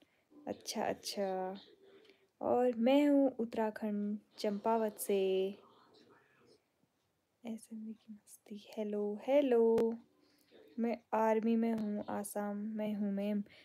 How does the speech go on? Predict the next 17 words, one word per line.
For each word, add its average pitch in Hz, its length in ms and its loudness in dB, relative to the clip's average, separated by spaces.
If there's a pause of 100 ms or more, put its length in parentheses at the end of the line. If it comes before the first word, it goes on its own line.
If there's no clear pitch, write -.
(200)
अच्छा, 226 420 0
अच्छा। 190 720 -2 (840)
उत्तराखंड, 202 840 -8 (340)
अच्छा। - 520 -10 (360)
बसंत 202 320 -16
लाल, 214 260 -10 (120)
हाय, 220 500 -4
हेलो। 220 580 0 (800)
मैं 262 120 4
first 254 520 2
time 233 300 2
live 208 320 2
आया 190 240 -2
हूँ। 196 260 -8 (800)
Thank 247 260 4
you 269 120 2
so 269 200 6